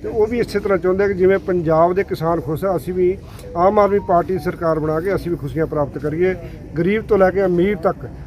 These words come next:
ਹਰ ਬੰਦਾ ਇਸ ਅਰਵਿੰਦ ਕੇਜਰੀਵਾਲ ਜੀ ਨੂੰ ਪਿਆਰ ਕਰਦਾ, ਆਮ ਆਦਮੀ ਪਾਰਟੀ ਨੂੰ ਪਿਆਰ ਕਰਦਾ ਤੇ ਸੌ ਪਰਸੈਂਟ ਪਰਮਾਤਮਾ 'ਤੇ ਵੀ ਵਿਸ਼ਵਾਸ ਹੈ ਕਿਉਂਕਿ ਸਤਿਗੁਰੂ ਹਮੇਸ਼ਾ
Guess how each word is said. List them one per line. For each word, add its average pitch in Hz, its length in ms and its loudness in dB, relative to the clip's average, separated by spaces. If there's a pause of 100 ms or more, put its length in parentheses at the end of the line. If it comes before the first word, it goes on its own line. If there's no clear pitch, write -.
(240)
ਹਰ 233 160 6
ਬੰਦਾ 196 340 4
ਇਸ 160 120 -2 (160)
ਅਰਵਿੰਦ 185 240 0
ਕੇਜਰੀਵਾਲ 165 460 0
ਜੀ 160 60 -2
ਨੂੰ 165 100 -2
ਪਿਆਰ 151 240 0
ਕਰਦਾ, 180 340 0
ਆਮ 165 180 2
ਆਦਮੀ 160 160 2
ਪਾਰਟੀ 151 300 -2
ਨੂੰ 147 100 -2
ਪਿਆਰ 143 260 -2
ਕਰਦਾ 170 400 2 (380)
ਤੇ 180 60 2
ਸੌ 185 340 6
ਪਰਸੈਂਟ 185 420 0 (560)
ਪਰਮਾਤਮਾ 185 560 4
'ਤੇ 226 100 4
ਵੀ 220 100 -2
ਵਿਸ਼ਵਾਸ 175 480 2
ਹੈ 196 100 6
ਕਿਉਂਕਿ 196 380 2
ਸਤਿਗੁਰੂ 180 480 0
ਹਮੇਸ਼ਾ 175 420 4